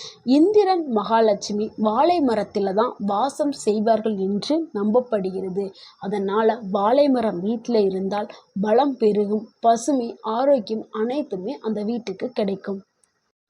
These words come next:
வாஸ்துப்படி வாழை மரம் வைக்கக்கூடிய திசைகள் என்னன்னா, வடகிழக்கு அல்லது வடக்கு திசையில வைக்கணும். இது வீட்ல நல்ல ஆற்றலை கொடுக்கும். இல்லைன்னா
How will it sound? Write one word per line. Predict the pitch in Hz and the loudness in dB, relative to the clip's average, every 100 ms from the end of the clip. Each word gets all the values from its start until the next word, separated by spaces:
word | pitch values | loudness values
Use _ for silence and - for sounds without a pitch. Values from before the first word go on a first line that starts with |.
| - - - - | -20 -20 -8 0
வாஸ்துப்படி | 277 381 - - - 214 220 254 | 2 2 2 0 0 0 0 0
வாழை | 214 240 330 494 480 | -2 2 4 6 6
மரம் | 277 254 247 | 4 2 -4
வைக்கக்கூடிய | 214 254 254 247 220 220 | -2 0 2 4 4 2
திசைகள் | 214 233 370 370 320 | 0 0 2 2 2
என்னன்னா, | 320 196 202 196 214 - - _ | 0 -2 -2 0 -2 -4 -14 _
வடகிழக்கு | - 233 233 349 320 247 220 220 - 214 - | -2 2 2 2 2 2 0 -2 -2 -2 -2
அல்லது | 226 220 220 202 320 | -2 0 2 0 -2
வடக்கு | 214 220 208 262 285 247 | -2 0 0 0 -2 -2
திசையில | 233 - 202 202 233 | -4 -2 -2 0 -2
வைக்கணும். | 202 196 208 202 214 - | -4 -8 -6 -4 -6 -2
இது | 285 302 294 | 0 2 2
வீட்ல | 269 359 480 269 285 | 0 0 0 0 0
நல்ல | - 220 240 359 440 | -2 -4 2 2 2
ஆற்றலை | 240 208 - 285 226 220 | 2 0 0 0 0 0
கொடுக்கும். | - 196 190 - 202 - - _ | -6 -6 -6 -4 -4 -4 -12 _
இல்லைன்னா | 277 349 415 247 | 4 6 6 2